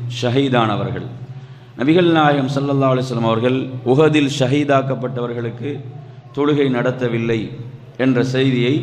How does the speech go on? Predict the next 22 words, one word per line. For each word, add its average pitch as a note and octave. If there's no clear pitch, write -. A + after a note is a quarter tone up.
கொண்டு D3+
வருகிறார்கள். G2+
ஆனால் E3
இந்த D#3
செய்தியை, E3+
இந்த C#3+
இரண்டு E3+
செய்தியையும் D#3
அவர்கள் C3
குறிப்பிட்டு C3+
விட்டு A#2+
சொல்கிறார்கள், A#2+
அதாவது C#3
இவர்களுக்கு D3
ஜனாசாவுடைய C#3
தொழுகை C3
என்று C3+
ஒன்று C3
இல்லை D3+
அப்படி A#2+
என்பதை D3
இது A#2+